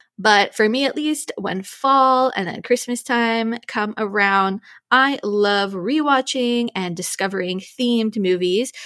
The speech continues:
So we wanted to share that enthusiasm with you. These movies are not Halloween themed. They're just ones that are either common to watch during the fall season or take place during fall, that sort of thing.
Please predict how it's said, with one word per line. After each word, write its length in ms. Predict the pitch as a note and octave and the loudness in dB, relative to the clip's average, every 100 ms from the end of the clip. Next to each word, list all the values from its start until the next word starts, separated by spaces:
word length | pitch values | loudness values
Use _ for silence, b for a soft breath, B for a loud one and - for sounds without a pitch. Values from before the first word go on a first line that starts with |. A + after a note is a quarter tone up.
| B | B
So 340 | - C4+ A#3+ | -2 2 2
we 140 | C4+ D4 | 2 0
wanted 420 | D4+ E4 E4+ E4 | -2 -4 -6 -8
to 260 | - E4 E4+ | -2 0 0
share 300 | - E4 E4 | 0 -2 0
that 220 | E4+ - | 0 0
enthusiasm 760 | F#4 F#4+ C5+ - - - - G#3 | -2 0 0 0 0 -2 -6 -8
with 200 | - - | -10 -10
you. 100 | - A#3 _ _ _ _ | -12 -12 _ _ _ _
These 200 | - C#4+ | -2 0
movies 380 | D#4 D#4 E4 D#4+ - | 0 0 0 0 2
are 120 | C4 | 2
not 420 | A#3+ A#3 A#3 - | 2 4 4 2
Halloween 560 | B3+ G#3 F#3+ C4+ F4 F4+ | 0 0 0 -2 -4 -4
themed. 400 | F#3 F3+ A#3 B3 | -2 -2 -2 2
They're 140 | A3 | 2
just 260 | C4+ C4+ B3 | 2 0 2
ones 280 | A3+ A#3 | 2 2
that 180 | A3 G#3+ | 2 2
are 220 | - G3 - | 4 2 2
either 380 | G3 F#3+ G3 G3 | 0 0 -4 -2
common 380 | - G#4 G4+ | 2 2 2
to 140 | F#4+ D#4 | -2 -2
watch 300 | C4 C4 - | 0 -2 2
during 240 | A#3+ A3+ | 2 2
the 80 | G#3+ | -2
fall 200 | G3 G3 | -2 -2
season 520 | - F#3+ G3 F#3+ F#3+ - | -2 -4 -2 -2 -4 2
or 180 | B3+ B3+ | 4 4
take 200 | - A3+ | 0 -2
place 240 | F#3 G3 | -2 -2
during 220 | - F3+ F3+ | -2 -4 -2
fall, 420 | E3+ E3+ E3+ F3 | 2 4 2 0
that 200 | E3+ - - | -4 -6 -8
sort 180 | - - | -6 -8
of 80 | |
thing. 220 | - - | -10 -14